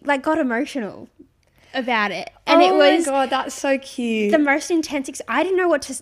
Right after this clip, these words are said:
Speaker 1: like, what to do or what to say. I started getting emotional because I was like, "This is crazy. Like,
Speaker 2: Mm.
Speaker 1: what's going on?" Anyway, she was so nice. So Liv, if you're watching, hello, how are you?
Speaker 2: <gasps> Hi, Liv.
Speaker 1: We're friends on Facebook now.
Speaker 2: Why doesn't anyone ever cry when they meet me?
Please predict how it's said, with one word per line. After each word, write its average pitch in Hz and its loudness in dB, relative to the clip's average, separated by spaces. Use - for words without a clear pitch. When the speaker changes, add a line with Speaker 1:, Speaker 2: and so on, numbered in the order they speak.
Speaker 1:
like, 269 -4
what 254 -4
to 285 -6
do 208 -4
or 254 -2
what 254 -2
to 262 -12
say. - -6
I 285 6
started 285 4
getting 240 2
emotional 214 -6
because 269 -6
I 262 0
was 254 -2
like, 254 0
"This 359 -2
is 403 4
crazy. 247 0
Like, 233 -2
Speaker 2:
Mm. - 0
Speaker 1:
what's 294 -2
going 330 -2
on?" 226 -6
Anyway, 254 -2
she 262 -6
was 247 -6
so 233 -2
nice. 196 -6
So 226 -6
Liv, 220 -6
if 208 -12
you're 196 -12
watching, 185 -14
hello, 170 -14
how - -16
are - -10
you? 294 -12
Speaker 2:
<gasps> 226 -12
Hi, 415 -2
Liv. 381 2
Speaker 1:
We're 269 0
friends 247 -2
on 226 -4
Facebook 185 -12
now. 175 -14
Speaker 2:
Why 269 4
doesn't 427 0
anyone 370 0
ever 302 0
cry 240 0
when 226 -6
they 226 -2
meet 214 -4
me? 190 -8